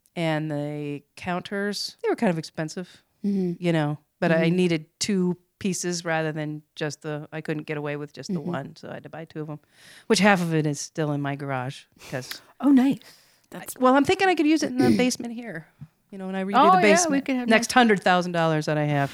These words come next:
Speaker 3: <laughs>
Speaker 1: according to you.
Speaker 2: Well, I think
Speaker 3: <laughs> What?
Speaker 2: from a design standpoint, that's one of the things that I'm really cognizant of as I educate my homeowners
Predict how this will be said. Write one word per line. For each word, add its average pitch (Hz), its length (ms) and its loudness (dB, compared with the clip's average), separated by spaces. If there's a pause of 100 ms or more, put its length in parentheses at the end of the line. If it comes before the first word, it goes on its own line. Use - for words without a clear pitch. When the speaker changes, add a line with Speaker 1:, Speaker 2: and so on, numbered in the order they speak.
(120)
Speaker 3:
<laughs> - 880 2
Speaker 1:
according 180 380 6
to 147 160 0
you. 147 300 2 (320)
Speaker 2:
Well, 262 100 4
I 285 60 4
think 440 380 4
Speaker 3:
<laughs> - 40 -
What? 415 400 0 (560)
Speaker 2:
from 247 220 4
a 247 40 2
design 226 480 0
standpoint, 196 540 -2
that's 185 240 -6
one 202 140 0
of 196 80 -2
the 190 80 -4
things 185 300 0
that 185 100 -4
I'm 160 300 -4
really 196 440 -2
cognizant 170 500 -2
of 147 200 -4
as 160 100 -12
I 156 200 -10 (200)
educate 196 680 -4 (460)
my 202 120 0
homeowners 156 640 -4